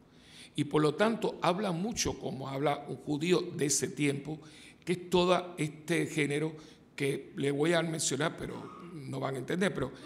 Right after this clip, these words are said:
el género mitráshico se llama en hebreo, que es un género muy del Medio Oriente. El Medio Oriente todavía hoy,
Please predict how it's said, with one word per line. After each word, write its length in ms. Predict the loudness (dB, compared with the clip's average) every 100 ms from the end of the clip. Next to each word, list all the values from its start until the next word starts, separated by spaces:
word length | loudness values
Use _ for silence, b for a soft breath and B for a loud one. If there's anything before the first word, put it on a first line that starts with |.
| B B
el 160 | -6 -4
género 440 | 0 2 2 0 0
mitráshico 1040 | -4 -4 -8 -2 -2 0 -2 -4 -8 -6
se 140 | -4 -4
llama 260 | -4 -4
en 80 | -6
hebreo, 380 | -6 -8 -10 -12 B B B B
que 80 | 2
es 60 | 4
un 220 | 4 4
género 500 | 4 4 2 0 -4 -8 B B B
muy 220 | 2 4
del 160 | 4 4
Medio 360 | 4 2 4 2
Oriente. 420 | 2 0 -2 -6
El 80 | -2
Medio 280 | 0 4
Oriente 400 | 4 4 0 0
todavía 580 | 0 2 2 4 6 6
hoy, 240 | 6 4